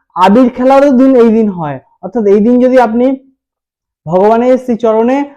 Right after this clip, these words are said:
আবির নিবেদন করেন, তাহলে ভগবান অত্যন্ত প্রসন্ন হয়। আর এই দিন আমাদের নিয়ম যে ভগবানের চরণে আবির নিবেদন করা, আর সেই আবির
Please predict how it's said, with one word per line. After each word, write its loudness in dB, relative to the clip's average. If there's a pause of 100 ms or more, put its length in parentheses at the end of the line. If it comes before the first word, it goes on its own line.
(140)
আবির 2
নিবেদন 0
করেন, -2 (240)
তাহলে -4
ভগবান -2
অত্যন্ত -2
প্রসন্ন -4
হয়। -10 (1120)
আর 2 (120)
এই 2
দিন 0 (260)
আমাদের 0
নিয়ম 0 (200)
যে -4
ভগবানের 0 (480)
চরণে 0
আবির 0
নিবেদন 2
করা, -4 (200)
আর -6
সেই 2 (180)
আবির 2